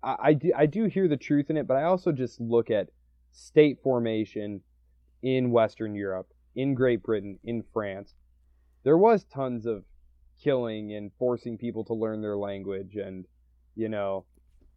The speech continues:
suppressing restless, you know, minorities and potential secessionist movements, you know, the making of the state. You know, now, you know, by nineteen forty-five or nineteen forty-four, yeah, sure, you know, it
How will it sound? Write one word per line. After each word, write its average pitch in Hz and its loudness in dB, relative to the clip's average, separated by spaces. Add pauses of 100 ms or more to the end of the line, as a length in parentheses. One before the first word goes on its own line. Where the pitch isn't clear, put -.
(180)
suppressing 127 0
restless, 107 -2
you 110 -6
know, 98 -4
minorities 104 -4
and 101 -12
potential 110 -4
secessionist 101 -8
movements, 95 -8
you 101 -4
know, 95 -4
the 98 -2
making 123 0
of 104 -6
the 104 -4
state. 101 -2 (400)
You 135 4
know, 135 6
now, 139 6
you 127 -2
know, 120 2
by 117 0
nineteen 127 -4
forty-five 131 2
or 117 -2
nineteen 110 -6
forty-four, 110 -2
yeah, 359 -2
sure, 311 -2
you 110 -2
know, 113 0
it 113 -4